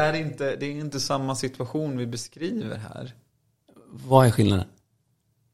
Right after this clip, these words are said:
Speaker 2: Det är ingen större skillnad, men det är inte, alltså, en person f-, som vill testa och ligga med någon samma kön,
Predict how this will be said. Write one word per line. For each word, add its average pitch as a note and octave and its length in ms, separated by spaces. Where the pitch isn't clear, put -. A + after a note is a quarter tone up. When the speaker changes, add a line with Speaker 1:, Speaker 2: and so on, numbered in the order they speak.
Speaker 2:
Det F#3 200
är F#3 260
ingen F3+ 260
större D3 300
skillnad, E3+ 400
men D3 220
det D3 120
är C3+ 400
inte, B2 480
alltså, C#3+ 160
en D3+ 140
person F3+ 580
f-, - 380
som C#3+ 220
vill C3 260
testa - 400
och C3 80
ligga C3 320
med B2+ 140
någon A#2+ 300
samma A#2+ 320
kön, C#3+ 220